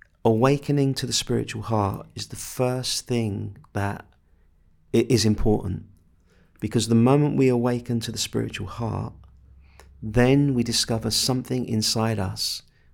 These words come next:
which has never been wounded, has never been, um, conditioned in any way, is completely pure.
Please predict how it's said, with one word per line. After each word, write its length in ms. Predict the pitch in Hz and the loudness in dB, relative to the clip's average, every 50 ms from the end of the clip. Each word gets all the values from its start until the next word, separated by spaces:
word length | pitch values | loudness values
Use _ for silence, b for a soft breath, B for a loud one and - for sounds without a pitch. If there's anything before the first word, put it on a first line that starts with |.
| _ | _
which 160 | - 110 107 - | -8 -6 -4 -2
has 120 | 107 104 | 0 2
never 240 | 110 117 123 127 131 | 2 2 2 2 0
been 220 | 120 123 117 113 | -2 0 0 0
wounded, 560 | 107 107 101 98 95 90 98 104 110 - - _ _ _ _ _ _ _ _ _ _ _ _ _ | 2 0 0 0 -2 -2 -4 -4 -6 -8 -12 _ _ _ _ _ _ _ _ _ _ _ _ _
has 180 | - 104 98 | -8 -4 0
never 320 | 107 113 117 120 117 127 117 | 2 2 2 2 0 -2 -2
been, 540 | 120 123 117 113 110 110 107 107 107 104 104 - _ - - | 0 0 2 2 2 0 0 -2 -6 -8 -12 -18 _ -20 -14
um, 580 | - 104 98 98 95 95 98 98 101 101 101 98 92 - - - - - _ - | -10 -8 -6 -4 -4 -6 -6 -8 -8 -10 -12 -14 -14 -14 -12 -12 -12 -10 _ 2
conditioned 580 | 120 113 113 127 - - 107 101 101 104 104 b b b b b | 2 4 4 2 2 2 0 0 0 -2 -4 b b b b b
in 140 | b 110 113 | b 2 4
any 180 | 110 110 104 | 4 4 4
way, 400 | 101 104 101 98 98 101 104 101 - b b b b b b b | 2 0 -2 -2 -2 -4 -6 -10 -14 b b b b b b b
is 140 | b - - | b -4 -4
completely 800 | - - 120 117 - - 135 131 - - 120 123 120 120 - - _ | -2 -4 -6 -4 0 2 2 2 2 2 -2 -2 -2 -4 -8 -16 _
pure. 460 | - - - 110 107 104 107 110 110 | -8 -2 -2 0 0 -2 -4 -8 -12